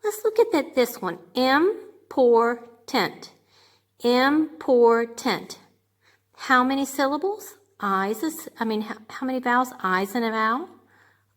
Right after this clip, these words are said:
O's a vowel. A's a vowel. Okay, so now see. Important.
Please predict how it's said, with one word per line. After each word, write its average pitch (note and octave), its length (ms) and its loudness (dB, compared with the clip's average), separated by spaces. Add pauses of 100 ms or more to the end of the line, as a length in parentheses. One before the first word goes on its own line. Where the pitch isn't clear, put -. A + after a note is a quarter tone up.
O's G3 320 0
a G3+ 60 -2
vowel. F#3+ 460 -2 (880)
A's C#4 300 -4
a B3 40 -4
vowel. E3+ 380 -8 (380)
Okay, A#3 300 -2 (320)
so G3+ 380 -2
now A3 180 -4
see. - 360 -8 (520)
Important. A3+ 540 0